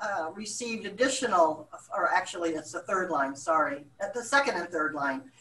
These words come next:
we received additional, uh, funds from, uh, activity that occurred with our sources. So we had budgeted a hundred and ten thousand and received a hundred and thirty-four thousand.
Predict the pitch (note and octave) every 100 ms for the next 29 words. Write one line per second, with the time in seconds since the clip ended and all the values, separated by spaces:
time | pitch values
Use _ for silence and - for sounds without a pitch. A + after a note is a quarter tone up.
0 | - _ - A3 G#3 G#3+ A#3+ A3+ G#3 F#3+
1 | G#3+ G#3+ - F3+ E3+ D#3+ - _ _ F#3
2 | E3+ E3 A3+ G#3 G#3 - G3+ F3 E3+ -
3 | - - _ _ - G3 G3 G3+ - A3
4 | - - F4 C#4 A3 F#3 E3 E3 B3+ A#3
5 | G3+ F#3 F3 D3+ D3 - A3 G3 F#3+ -
6 | - - - _ _ _ _ _ _ _
7 | _ - G#3+ G3+ B3+ B3 G#3+ G3 A#3 B3
8 | A#3+ F#3+ F#3 A3+ A3+ G3 G3+ - G#3+ A3
9 | A3 F#3+ F#3+ F#3+ G3 F#3+ F#3 F#3 - A3
10 | A3 G3 - - E3+ E3 G#3+ G#3+ G#3+ F#3
11 | D#3+ - D#3 C#3 C#3+ D#3 D3 E3